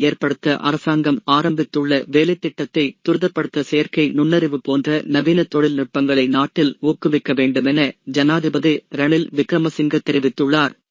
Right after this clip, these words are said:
இந்த வேலைத்திட்டம் எதிர்வரும் வருடத்தில் ஆரம்பிக்கப்படும் எனவும், ஐந்து வருடங்களுக்குள் நாட்டின் சகல துறைகளிலும் செயற்கை நுண்ணறிவை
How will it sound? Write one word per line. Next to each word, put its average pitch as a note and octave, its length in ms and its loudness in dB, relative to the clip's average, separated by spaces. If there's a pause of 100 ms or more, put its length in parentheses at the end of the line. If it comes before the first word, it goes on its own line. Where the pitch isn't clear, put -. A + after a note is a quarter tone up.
(280)
இந்த D3+ 260 2
வேலைத்திட்டம் D3+ 680 -2
எதிர்வரும் D3+ 480 0
வருடத்தில் C#3 480 -2 (120)
ஆரம்பிக்கப்படும் D3 840 0
எனவும், C3+ 400 2 (420)
ஐந்து F3+ 340 2
வருடங்களுக்குள் D#3 760 0 (100)
நாட்டின் D#3+ 500 0
சகல D#3 340 0
துறைகளிலும் C#3+ 600 0
செயற்கை E3 500 0
நுண்ணறிவை D3+ 520 0